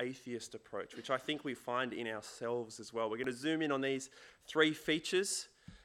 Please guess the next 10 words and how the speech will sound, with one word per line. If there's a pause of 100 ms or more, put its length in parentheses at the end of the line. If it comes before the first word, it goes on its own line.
(160)
uh,
functional
atheism
leading
to
coercive
control, (240)
functional
atheism,
a-,